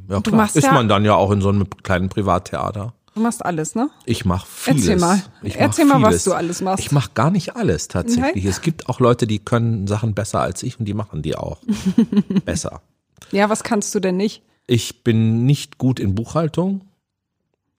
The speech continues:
Speaker 1: und ich bin auch, ah, ich mag mich nicht so gerne in solchen Laberrunden irgendwie hinsetzen und mich mit Dingen auseinandersetzen, die für mich eigentlich ganz einfach erscheinen, aber ich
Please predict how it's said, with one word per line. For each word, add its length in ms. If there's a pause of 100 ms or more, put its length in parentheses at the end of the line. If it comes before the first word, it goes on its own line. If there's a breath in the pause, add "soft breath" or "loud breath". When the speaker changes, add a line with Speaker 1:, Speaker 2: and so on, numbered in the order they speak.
(640 loud breath)
Speaker 1:
und 280
ich 200
bin 220
auch, 460 (280)
ah, 240
ich 140
mag 220
mich 140
nicht 140
so 140
gerne 680 (300)
in 100
solchen 760 (640)
Laberrunden 1080 (1080 soft breath)
irgendwie 760
hinsetzen 540
und 60
mich 160
mit 180
Dingen 180
auseinandersetzen, 1040
die 440
für 280
mich 240
eigentlich 220
ganz 200
einfach 340
erscheinen, 400
aber 300
ich 140